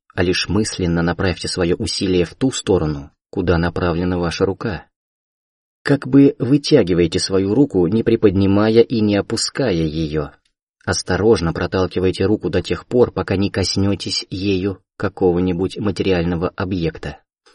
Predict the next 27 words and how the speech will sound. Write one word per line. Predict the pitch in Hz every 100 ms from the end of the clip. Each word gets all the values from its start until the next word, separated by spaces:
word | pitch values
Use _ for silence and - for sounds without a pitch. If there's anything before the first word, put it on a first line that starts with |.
| _ _ _ -
Затем | 101 113 175 185
с | 160
помощью | - 135 139 - 117 -
осязания | 113 - 104 104 160 107 82 73 - _ _ _ _
тщательно | - - 143 151 147 139
исследуйте | 135 123 - 113 113 117 123 131
все | 123 - 101
физические | 104 92 92 107 - 107 107
особенности | - 104 - 90 92 95 -
предмета, | - 101 113 120 85 76 71 _
все | - 92
его | 87
трещинки | 85 95 92 - 92 87
и | 104 113
неровности, | 98 98 120 90 80 - - 67 - _
точно | 98 - 92 87
так | - 113 80
же, | 82
как | 82 85
если | 92 92 -
бы | 85 90
вы | 87
делали | 80 92 98 101
это | - 101 101
своей | 101 92 92
физической | - 92 95 87 -
рукой. | 98 104 104 82 67